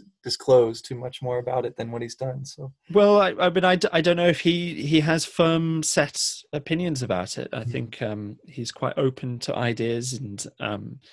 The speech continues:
Speaker 2: is continuously rethinking ideas and, um, is sort of fascinated by these concepts rather than sort of thinking, "Right, this is, this is what I think."
Speaker 1: Yeah.
Speaker 2: Um,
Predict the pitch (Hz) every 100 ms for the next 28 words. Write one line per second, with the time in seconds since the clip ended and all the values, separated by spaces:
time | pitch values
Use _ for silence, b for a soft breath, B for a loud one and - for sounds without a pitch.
0 | b - - 120 120 113 98 - 104 107
1 | 104 123 117 - 117 104 107 107 107 98
2 | 98 - B B B B B B - 110
3 | 107 104 101 104 _ _ _ - 110 -
4 | 123 110 123 113 123 104 98 95 95 95
5 | 104 95 - 113 107 - - - 98 90
6 | 107 101 92 - 104 95 - - 104 -
7 | 98 92 98 95 - _ _ b b b
8 | - 120 - - - - 123 101 104 110
9 | 104 92 95 117 110 110 - b b b
10 | 101 95 98 98 98